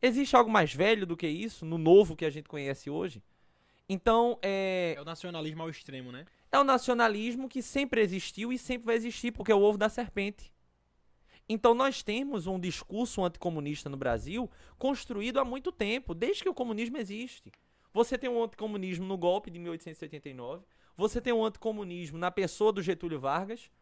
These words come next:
Speaker 1: com o Plano Cohen. O cara construiu, vê mesmo, o cara construiu um plano, escreveu, um integralista, escreveu um plano. Pra quem tá em casa e não sabe quem são os integralistas, é a Aliança Integralista Brasileira, A I B,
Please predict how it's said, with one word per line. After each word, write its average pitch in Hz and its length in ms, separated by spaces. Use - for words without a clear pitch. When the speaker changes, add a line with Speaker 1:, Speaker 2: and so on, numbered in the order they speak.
Speaker 1:
com 190 120
o 175 40
Plano 175 300
Cohen. 170 420
O - 40
cara 220 200
construiu, 233 500
vê 269 140
mesmo, 143 220
o - 60
cara 240 200
construiu 240 500
um 254 80
plano, 165 480
escreveu, 185 680
um 208 60
integralista, 196 760
escreveu 226 600
um 269 100
plano. 147 440
Pra 175 120
quem 196 160
tá 196 100
em 185 80
casa 156 260
e 160 40
não 165 100
sabe 151 300
quem 160 160
são 156 160
os 147 80
integralistas, 160 760
é 160 80
a 156 40
Aliança 165 400
Integralista 151 560
Brasileira, 160 480
A 131 80
I 165 40
B, 165 320